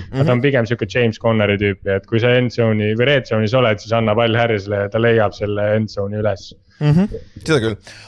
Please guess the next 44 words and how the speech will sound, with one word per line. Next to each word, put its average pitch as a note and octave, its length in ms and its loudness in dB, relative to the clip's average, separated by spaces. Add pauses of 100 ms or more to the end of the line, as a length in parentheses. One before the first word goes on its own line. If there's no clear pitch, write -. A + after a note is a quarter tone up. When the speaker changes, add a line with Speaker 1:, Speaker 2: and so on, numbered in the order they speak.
Speaker 2:
Aga D3 180 -2
siis, E3+ 320 -2
äh, B2+ 260 2 (500)
see D#3 140 -2
on B2 60 -6
suht - 140 -6
ainuke C#3 260 -2
mäng, B2+ 180 -2
mida A2 140 -2
vaadata A#2+ 320 0
kell G2+ 160 -4
kaheksa G2 320 -2
eestoja G2 400 2
järgi. F2+ 220 -2 (300)
Siis, A#2+ 500 2
äh, G#2+ 340 4
no C3+ 120 4
üks, - 200 -2
üks D3 200 0
huvitav C3 300 0
veel, C3 140 2
millel A2+ 240 0
on G#2 60 -2
väga A2+ 220 0
palju G#2+ 200 2
tähtsust, - 400 -2
see G2+ 160 -6
mängul G2 240 -2
on F#2 100 -4
Panthers A#2+ 360 -4
mängib F#2+ 220 -2
Bucksiga. F#2 520 -2 (480)
Speaker 1:
Jaa. A#2+ 260 -4 (1700)
Speaker 2:
Ma C#3 140 -2
ei C3+ 80 0
tea, C3 100 4
ma, B2+ 180 2
ma C3 340 0
olen C3+ 100 2
ka B2+ 80 2
vist B2 160 0
lõpuks A2 240 0
Paxi A#2+ 320 0
peale G#2+ 300 4